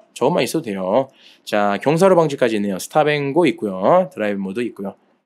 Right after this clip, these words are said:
자, 이렇게 해서 제가 오늘 천만 원대에 살 수 있는 차량을 한번 추천드려봤습니다. 다음 시간에도 계속해서 좋은 차량 많이 많이 소개할게요.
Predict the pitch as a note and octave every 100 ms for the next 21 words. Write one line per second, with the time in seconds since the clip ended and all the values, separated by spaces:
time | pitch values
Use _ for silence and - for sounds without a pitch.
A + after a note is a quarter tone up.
0 | _ _ - - _ _ - C3 C#3 A#3
1 | A#3+ G#3+ G3 E3 C3+ C3 A#2 D3+ F#3+ F#3+
2 | F#3+ A3+ B3+ B3 A#3+ G#3+ E3+ D#3+ - C#3
3 | C3 C3 B2+ E3 D3 A#2 G2+ G#2+ C#3 -
4 | - A2+ A#2 G2+ - G#2 G#2 - - _
5 | - E3+ E3+ F#3 F3+ E3+ D3 B2 C#3 B2+
6 | A2 A#2 G2 _ _ - D3+ G3 G3 E3
7 | C#3+ A#2 A#2 E3 B2+ G2+ A2 A2 D3 D3
8 | C#3 A#2+ - G#2+